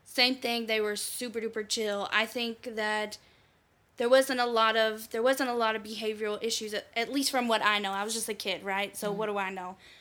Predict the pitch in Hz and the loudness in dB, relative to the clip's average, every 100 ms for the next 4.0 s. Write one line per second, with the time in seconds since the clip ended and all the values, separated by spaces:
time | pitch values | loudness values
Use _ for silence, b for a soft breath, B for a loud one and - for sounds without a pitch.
0 | B B 214 247 240 240 240 - - _ | B B 4 6 8 8 6 4 -2 _
1 | _ - 247 277 262 311 415 403 392 - | _ 0 4 6 8 6 6 6 2 0
2 | 262 247 240 240 262 269 _ _ _ _ | 0 2 4 4 2 -2 _ _ _ _
3 | 262 262 269 262 262 247 247 247 254 247 | 0 4 6 6 6 4 4 0 -2 -4